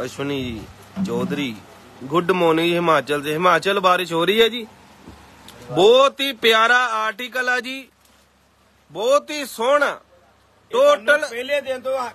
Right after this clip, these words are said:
Speaker 2: ਕਹਿੰਦੇ ਆਏ ਸੀ, ਤਿਆਰੀਆਂ ਤੁਹਾਡੇ ਵਾਸਤੇ ਬਹੁਤ ਜ਼ਿਆਦਾ ਕਰ ਚੁੱਕੇ ਆ। ਜੋ ਤੁਹਾਨੂੰ ਵਰਕ ਦੇਣਾ, ਜੋ ਤੁਹਾਨੂੰ ਕੁਆਲਿਟੀ ਦੇਣੀ, ਇਹ ਤੁਹਾਨੂੰ ਸਾਲ ਸਾਲ, ਦੋ ਦੋ ਸਾਲ ਤੱਕ ਕਿਤੇ ਨਹੀਂ ਮਿਲਣਾ।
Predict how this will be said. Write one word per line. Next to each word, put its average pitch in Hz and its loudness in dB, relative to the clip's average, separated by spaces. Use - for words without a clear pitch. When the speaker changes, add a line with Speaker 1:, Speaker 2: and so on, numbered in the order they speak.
Speaker 2:
ਕਹਿੰਦੇ 233 -8
ਆਏ 226 -8
ਸੀ, 247 -16
ਤਿਆਰੀਆਂ 233 -10
ਤੁਹਾਡੇ 226 -8
ਵਾਸਤੇ 220 -8
ਬਹੁਤ 220 -10
ਜ਼ਿਆਦਾ 208 -8
ਕਰ 196 -8
ਚੁੱਕੇ 180 -14
ਆ। 135 -12
ਜੋ 226 2
ਤੁਹਾਨੂੰ 254 -4
ਵਰਕ 233 -4
ਦੇਣਾ, 254 0
ਜੋ 233 -2
ਤੁਹਾਨੂੰ 247 -6
ਕੁਆਲਿਟੀ 220 -4
ਦੇਣੀ, 247 -6
ਇਹ 247 -2
ਤੁਹਾਨੂੰ 262 -6
ਸਾਲ 233 -4
ਸਾਲ, 262 -2
ਦੋ 226 -8
ਦੋ 254 0
ਸਾਲ 240 -2
ਤੱਕ 233 -10
ਕਿਤੇ 262 -4
ਨਹੀਂ 254 -8
ਮਿਲਣਾ। 240 -4